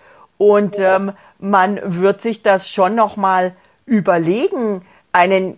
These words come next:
Chinesen nicht im Team zu behalten,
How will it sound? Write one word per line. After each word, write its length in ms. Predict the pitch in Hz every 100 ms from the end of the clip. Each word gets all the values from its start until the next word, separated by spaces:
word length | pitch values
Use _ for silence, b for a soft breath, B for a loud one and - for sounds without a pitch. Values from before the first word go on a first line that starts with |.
| -
Chinesen 960 | - 226 202 180 185 226 226 285 311 294 b b _ -
nicht 440 | 220 226 254 -
im 140 | 226 208
Team 260 | 247 381
zu 180 | - 269
behalten, 640 | 196 175 165 180 180 262